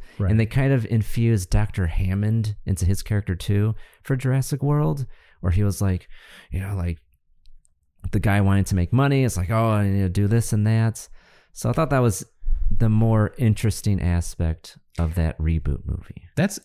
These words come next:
Speaker 1: every aspect of every movie. It's greed again, gets you to the island and
Speaker 2: Mm-hmm.
Speaker 1: gets you to want to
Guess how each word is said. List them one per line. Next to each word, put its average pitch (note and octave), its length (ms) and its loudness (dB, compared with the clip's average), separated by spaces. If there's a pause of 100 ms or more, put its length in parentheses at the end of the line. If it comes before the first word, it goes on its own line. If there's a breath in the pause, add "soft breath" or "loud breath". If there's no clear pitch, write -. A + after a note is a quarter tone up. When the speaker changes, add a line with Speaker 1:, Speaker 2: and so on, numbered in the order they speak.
Speaker 1:
every G#2 460 2
aspect E2+ 540 -2
of F#2 60 2
every F2+ 200 2
movie. F2 540 -2
It's G#2 220 -4 (500)
greed B2+ 340 4
again, G#2+ 440 2
gets F2+ 300 -2
you G2 80 0
to G#2 100 -2
the G#2+ 160 2
island A2+ 500 2
and F#2+ 60 4
Speaker 2:
Mm-hmm. F#2 40 2
Speaker 1:
gets F2+ 240 -2
you F#2 80 0
to F2+ 320 -2
want F2+ 340 -4
to F2+ 220 0